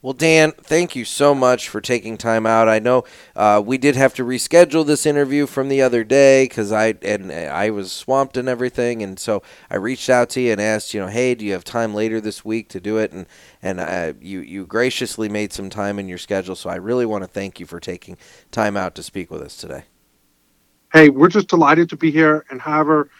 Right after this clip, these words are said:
Speaker 2: we can help you and your audience, uh, we're all in and want you to be a giant success. So thank you very much.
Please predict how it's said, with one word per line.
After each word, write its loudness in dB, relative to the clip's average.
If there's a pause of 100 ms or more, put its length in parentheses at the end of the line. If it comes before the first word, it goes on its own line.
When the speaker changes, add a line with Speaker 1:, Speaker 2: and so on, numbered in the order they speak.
(240)
Speaker 2:
we 2
can -8
help -2
you 4
and -2
your -4
audience, -4 (380)
uh, -4
we're 0
all -2
in -6
and -6
want -6
you -6
to -6
be -4
a -2
giant -6
success. -10
So -8
thank 0
you -4
very 0
much. -8